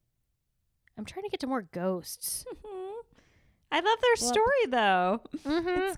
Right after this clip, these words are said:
Speaker 1: It's really nice.
Speaker 2: It
Speaker 1: Um,
Speaker 2: is.
Speaker 1: so the o-, the other, um, oh, oh, this is just kind of a nice thing. Society Women of San Francisco as book buyers. Um, there were a bunch of prominent ladies who,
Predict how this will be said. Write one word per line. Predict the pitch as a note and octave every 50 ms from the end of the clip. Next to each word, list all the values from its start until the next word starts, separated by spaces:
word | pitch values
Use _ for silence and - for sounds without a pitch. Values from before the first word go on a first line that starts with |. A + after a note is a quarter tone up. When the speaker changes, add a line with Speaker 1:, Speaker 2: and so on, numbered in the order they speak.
| - - -
Speaker 1:
It's | G#4+ C5 D5 D5+ - -
really | D#5 D5+ D5+ D5+ D5+ D5 D5+ D#5 D5 G#4 C4
nice. | C4 - - -
Speaker 2:
It | - -
Speaker 1:
Um, | C#4 C#4 D4+ - B3+ B3+ - -
Speaker 2:
is. | D#4+ B3 A3+ G#3 G3 F#3+ F#3+ G3 G#3 A3+ - - - - _ _ - - - - - - - - - - - - -
Speaker 1:
so | - - G4
the | F4 F#4 F#4 F4+
o-, | G4 G#4+ A4+ F4 -
the | B3 C#4+ E4+ F#4
other, | G#4 A4 A4 F4+ D4+ C#4+ C4 B3 A#3+ A#3 -
um, | A#3+ A#3 A3+ A3 A3 A3 G#3+ G#3 G#3 G3+ G3+ G#3 - _ _ _ _ _ _ - -
oh, | - E4+ D#4+ D#4 D4
oh, | D4 D#4+ D#4+ D4+
this | C#4+ F4+ G#4 -
is | F4+ D4
just | D#4 C#4+ -
kind | - C4 A#3+
of | A3+
a | A#3
nice | A3 G#3+ A3 G#3 -
thing. | - A3+ G#3+ G3+ G3+ G3+ G3+ - _ _ _ _ _ _ _ _ _ _ _ _ _ _ _ _ _ _ _ _ _ _ _ _ _ _ _
Society | - - - D4+ - - F#4 F4 F#4+ G#4 G4+ G4
Women | F#4 F4 E4 E4 D#4 D4+
of | C#4+
San | - - D4 C#4
Francisco | - D4+ C#4 - C4+ C#4 C4 - - B3+ A#3+ A#3
as | A3 G#3 G3
book | F#3 - C#4+ D#4+ -
buyers. | G#3+ G3 G#3+ F#3+ F#3 F#3 F#3 F#3 F3+ F#3 F#3 G3+ G#3+ G#3+ - - - -
Um, | B3+ B3 A#3+ A#3+ C4 C4
there | A3 D4 D4
were | D4 D4
a |
bunch | C#4 F#4 G#4 -
of | A4+ -
prominent | F#4+ F4+ E4 E4 D#4+ C#4 B3
ladies | B3+ C4 C4+ C4+ C4 C4 B3 A#3+ A3+ A3 - - -
who, | A#3 C4+ C4+ C4 B3 A#3+ A#3 A#3 A#3 A3+